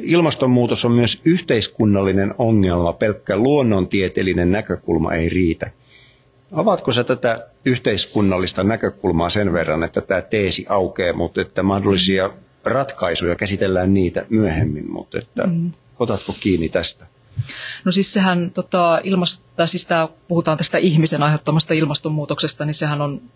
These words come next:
Speaker 2: ihmisen aiheuttama, eli se on niin kuin siis, se liittyy siis meidän tuotannon ja kulutuksen, tota, tapoihin, ja, tota, ja se on siinä mielessä suurimmassa määrin yhteiskunnallinen, koska se niin kuin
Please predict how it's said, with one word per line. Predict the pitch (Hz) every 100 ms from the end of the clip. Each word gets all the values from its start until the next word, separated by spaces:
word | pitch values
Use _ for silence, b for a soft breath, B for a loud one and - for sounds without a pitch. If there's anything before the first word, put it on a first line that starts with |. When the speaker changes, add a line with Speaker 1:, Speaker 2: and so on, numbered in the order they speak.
| _ -
Speaker 2:
ihmisen | 170 160 170 147
aiheuttama, | 156 156 147 - 147 143
eli | 147 160
se | 151
on | 143
niin | 147
kuin | 135 135
siis, | - 143 - -
se | - -
liittyy | 165 165 165
siis | 160 165
meidän | 170 160 156 - _ _ _ -
tuotannon | 185 175 160 156
ja | 156
kulutuksen, | 165 156 147 139 - 147 139 123 B B B
tota, | - - 139 131 135 _ _
tapoihin, | 202 202 185 156 147 147 143 -
ja, | 147 143
tota, | - 135 151 139 -
ja | 117
se | 151
on | 143
siinä | 160 143
mielessä | 139 143 -
suurimmassa | 151 147 143 -
määrin | 156 139 123 135
yhteiskunnallinen, | 131 120 - 147 131 135 135 131
koska | 131 -
se | - 123 - -
niin | 143
kuin | 131 117